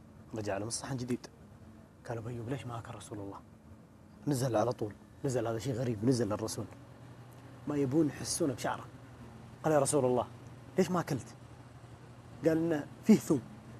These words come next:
قال: "حرام". هو قال: "لا"، عليه الصلاة والسلام، "ولكني مناجي ربي"، يخاطب جبريل عليه الصلاة والسلام.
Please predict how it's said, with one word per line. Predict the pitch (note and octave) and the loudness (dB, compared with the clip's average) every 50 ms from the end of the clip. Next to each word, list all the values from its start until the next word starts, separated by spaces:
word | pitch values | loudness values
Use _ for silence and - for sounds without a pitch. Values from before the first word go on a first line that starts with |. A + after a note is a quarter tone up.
| - - - - - - - - - - - - - - | -18 -18 -18 -18 -16 -16 -16 -16 -16 -16 -16 -16 -10 -8
قال: | C3 A#2+ A#2+ | -6 -6 -4
"حرام". | - - B2 B2 B2 A2+ G#2 G2+ G2 | 0 2 4 4 4 4 2 -2 -2
هو | A2 B2 | -2 2
قال: | A#2+ C#3+ B2+ B2+ A#2+ | 4 4 4 4 2
"لا"، | A2 - - - - - - | 0 -2 -6 -14 -18 -14 -10
عليه | G#2+ G#2 G2+ | -8 -8 -6
الصلاة | G2 G2 - - G#2 | -8 -8 -10 -10 -12
والسلام، | G2 - - - A#2 A2 B2 | -10 -10 -10 -8 -6 -2 0
"ولكني | D3+ E3+ D#3 C#3 - F#3 G3+ G3+ - - - - - - - - - | 2 2 4 2 2 0 0 0 -2 -4 -8 -14 -16 -16 -6 2 6
مناجي | D3 E3 E3 D3+ B2+ B2 B2+ | 8 10 10 10 8 6 4
ربي"، | B2 B2+ A2+ G2 - - - - - - - - - - - - | 2 0 0 0 -4 -10 -12 -12 -14 -16 -16 -16 -14 -12 -12 -4
يخاطب | - - D#3 D3+ - C3 G#2+ | 4 4 6 6 6 2 -2
جبريل | - A2 A2 B2 A#2+ G2+ | -2 0 2 2 2 2
عليه | G2 G2+ G#2 | 0 0 -2
الصلاة | G#2+ A2+ - G#2 G2+ | -2 -4 -2 -4 -4
والسلام. | F#2+ - - - A2 | -4 -4 -4 -4 -4